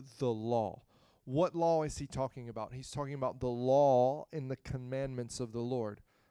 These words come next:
right? Your law, Jen talked about it earlier, your law, I meditate on it day and night.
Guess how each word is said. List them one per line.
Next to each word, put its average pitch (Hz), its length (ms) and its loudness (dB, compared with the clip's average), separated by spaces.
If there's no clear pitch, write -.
right? 123 240 0
Your 139 280 4
law, 143 600 8
Jen 147 300 -2
talked - 260 -8
about 127 220 -2
it 127 100 -4
earlier, 131 220 0
your 127 240 -2
law, 139 440 0
I 127 160 -6
meditate 131 560 -4
on 120 160 -4
it 123 240 -14
day 139 400 -2
and 127 360 -6
night. 120 300 -6